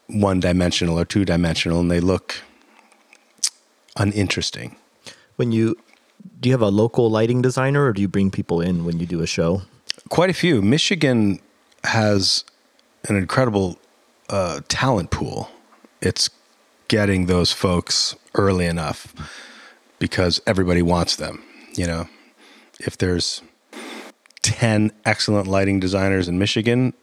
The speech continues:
Speaker 1: I think I've only met and worked with four of them.
Speaker 2: The other six have a bad reputation.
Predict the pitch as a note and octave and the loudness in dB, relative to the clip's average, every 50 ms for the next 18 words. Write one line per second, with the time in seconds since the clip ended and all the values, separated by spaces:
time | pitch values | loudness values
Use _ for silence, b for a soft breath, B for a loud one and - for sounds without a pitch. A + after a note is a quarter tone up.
0 | _ - G2+ F#2 F2 - F#2 F2 F2+ F2+ E2+ F#2 F#2 F2+ F2+ F2 F2 F2 F2+ F2+ | _ -6 -4 -2 -2 -2 -2 -2 -2 -2 0 0 0 0 0 0 0 0 0 -2
1 | F#2 - - - F2+ E2+ F2+ F2 E2 - - E2+ - - - - F#2+ F#2 F2+ E2+ | -2 -4 -4 -4 -2 -2 0 -2 -2 -4 -6 -8 -8 -10 -10 -6 -4 -2 -2 -2
2 | D#2+ D2+ - - - - - - _ _ _ _ _ _ _ _ b b b b | -4 -6 -10 -14 -18 -18 -20 -20 _ _ _ _ _ _ _ _ b b b b
3 | b b b b b b b b _ _ _ _ _ _ _ _ _ _ _ _ | b b b b b b b b _ _ _ _ _ _ _ _ _ _ _ _
4 | _ _ _ _ _ _ _ _ _ _ _ _ _ _ _ _ _ _ _ _ | _ _ _ _ _ _ _ _ _ _ _ _ _ _ _ _ _ _ _ _
5 | _ _ _ _ _ _ _ _ _ _ _ _ _ _ - A#2 G2+ F#2 F#2 F2 | _ _ _ _ _ _ _ _ _ _ _ _ _ _ -2 0 0 2 0 -2
6 | - - A2 G2 - - G2 D#2 F2 E2+ - F2+ E2+ D#2+ E2 E2+ - - - - | -2 -2 -4 -4 -4 -6 -6 -6 -6 -6 -6 -6 -4 -4 -4 -6 -6 -8 -8 -6
7 | - F#2 F2 - - F2+ | -4 -4 -4 -6 -10 -12